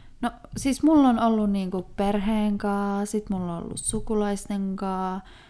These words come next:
No itse asiassa, oota, mikä hökköhän vuosi se oli, kun mulla oli neljät synttärit? Mut silleen, et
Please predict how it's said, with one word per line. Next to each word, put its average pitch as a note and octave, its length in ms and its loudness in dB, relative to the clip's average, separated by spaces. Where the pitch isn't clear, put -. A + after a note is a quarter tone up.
No C4 80 -10
itse C4+ 220 -4
asiassa, C4 200 -4
oota, B3+ 120 2
mikä D#4 300 -2
hökköhän F3 580 -4
vuosi E3 320 -6
se E3 140 -8
oli, E3+ 120 -6
kun F3+ 160 -8
mulla F3 120 -6
oli F3 180 -4
neljät F3+ 540 -10
synttärit? - 680 -12
Mut B3 100 0
silleen, A#3 340 0
et - 180 0